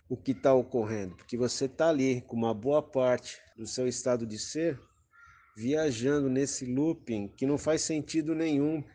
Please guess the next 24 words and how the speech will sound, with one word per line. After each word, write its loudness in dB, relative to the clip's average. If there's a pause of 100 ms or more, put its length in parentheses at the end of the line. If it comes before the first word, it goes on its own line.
(100)
porque -6
eu 4
nunca 4
vou 2
falar 2
com -2
o 0
ministro, -2
né, -6
cara? -10 (160)
<laughs> -14
Percebe? 0 (220)
É -2
um 2
exemplo 4
que -8
eu -4
tô -8
dando. -10 (1700)
Então -2
tá 2
sempre 0
ali, 0
ó. 2